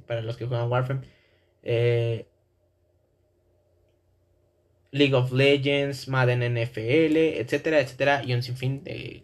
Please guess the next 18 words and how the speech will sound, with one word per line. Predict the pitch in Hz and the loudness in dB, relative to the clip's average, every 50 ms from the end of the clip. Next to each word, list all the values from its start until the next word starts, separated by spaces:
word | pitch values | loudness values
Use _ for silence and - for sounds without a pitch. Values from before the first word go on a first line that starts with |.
| _ | _
de | - 127 113 104 | -12 -8 -8 -6
más, | 101 104 92 - - - - - - _ _ - - | -6 -6 -6 -8 -8 -10 -14 -18 -20 _ _ -20 -20
este, | - - - - - - - | -18 -18 -20 -20 -20 -20 -20
tipos. | _ - _ _ - - - _ _ - _ - - - - - - - - - - _ _ _ _ _ _ _ _ _ - | _ -20 _ _ -20 -20 -20 _ _ -20 _ -18 -18 -16 -12 -12 -14 -14 -14 -20 -20 _ _ _ _ _ _ _ _ _ 0
Eh, | 170 165 165 165 170 170 | 4 6 6 6 6 6
por | 185 185 | 4 4
mi | 202 202 | 4 6
parte | - 247 254 254 - | 6 6 4 6 4
ha | 240 - | 2 2
sido | - 226 220 214 - | 2 2 0 0 0
todo, | - 240 233 226 226 247 269 - | 2 2 2 4 4 4 2 2
espero | - 135 - - 175 170 165 160 | -2 -6 -4 -2 0 2 2 2
que | 160 139 | 0 0
te | 127 131 | 0 2
haya | 135 135 135 | 2 2 2
gustado | 131 127 123 127 135 131 123 127 | 2 0 -2 -2 0 2 2 2
este | 127 127 131 143 | 2 0 0 0
capítulo, | 131 143 139 131 190 185 - 190 196 202 202 196 196 | 2 2 2 0 -2 -4 -2 0 2 2 0 0 -4